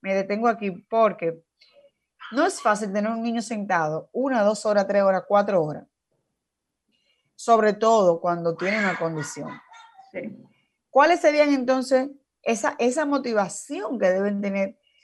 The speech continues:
Speaker 1: estos niños para quedarse? Porque hay niños que pueden durarte dos y tres horas jugando con la computadora, pero en clase no lo hacen.
Speaker 2: Ujú.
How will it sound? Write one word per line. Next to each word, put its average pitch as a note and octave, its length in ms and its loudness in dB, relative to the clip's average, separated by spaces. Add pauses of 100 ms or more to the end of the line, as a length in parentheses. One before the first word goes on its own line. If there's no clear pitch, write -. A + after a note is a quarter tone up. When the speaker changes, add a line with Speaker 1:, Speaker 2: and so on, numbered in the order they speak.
(140)
Speaker 1:
estos A3+ 360 -4
niños G#3 400 -4
para F3+ 220 0
quedarse? F3 600 -2 (380)
Porque A3+ 220 2
hay B3+ 100 6
niños C#4+ 240 2
que C4+ 80 0
pueden A#3+ 280 2
durarte A#3+ 380 4
dos G#3 360 2
y C#4+ 40 -4
tres G#3 160 2
horas A3 240 4
jugando F3+ 680 -2 (280)
con B3+ 260 0
la G#3 140 -2
computadora, E3+ 640 -6
pero F#3+ 140 0
en E3+ 100 -6
clase D#3+ 280 -6
no F3 100 -10
lo G3 140 -2
hacen. C#4+ 320 -6 (760)
Speaker 2:
Ujú. A3+ 500 -8